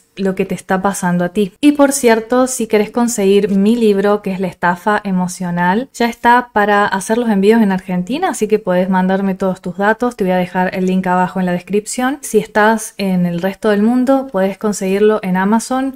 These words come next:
En este libro amplío muchísimo más todos los conceptos que hablamos en el canal y también hablo sobre la recuperación. El que punto número ocho tiene que ver con no justificarse, sobre todo no dar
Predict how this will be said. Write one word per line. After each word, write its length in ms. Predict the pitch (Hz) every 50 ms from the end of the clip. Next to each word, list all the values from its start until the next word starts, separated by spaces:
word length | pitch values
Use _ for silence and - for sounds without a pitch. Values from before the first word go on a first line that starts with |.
| - -
En 120 | - 277
este 180 | 302 294 302 254
libro 460 | 226 226 233 233 233 247 247 247 233 -
amplío 420 | 208 196 196 190 208 214 220 220
muchísimo 540 | 214 196 190 - 208 190 208 208 190 185 180
más 320 | 180 185 190 196 202 196
todos 220 | - 220 208 214 214
los 80 | 214
conceptos 560 | - 196 180 180 175 190 185 185 - 208 185
que 80 | - -
hablamos 340 | 175 175 175 175 185 196 196
en 100 | 190 185
el 140 | 180 180 180
canal 460 | 180 170 170 175 180 202 240 269 269
y 120 | - 226 -
también 280 | 226 220 226 240 240
hablo 240 | 226 202 202 202 202
sobre 300 | 196 - 190 185 185 180
la 100 | 175 175
recuperación. 800 | 175 185 185 - 180 190 180 175 175 175 - 196 196 196 196 202
El 80 | 302 285
que 60 | 269
punto 320 | 254 254 254 247 269 262
número 360 | 233 214 202 202 196 190 185
ocho 340 | 190 190 190 190 - 240 240
tiene 260 | 233 208 190 196 190
que 120 | 185 185 180
ver 220 | 180 180 185 185
con 300 | 185 - 190 185 185 175 -
no 280 | 196 196 196 202 220 220
justificarse, 1200 | 220 254 233 - - 214 - - 190 190 - 180 180 180 - - - 214 208 202 208 208 208 - -
sobre 280 | - - 202 190 185 190
todo 320 | 190 208 214 233 240 233
no 120 | 214 202 196
dar 220 | 202 208 214 214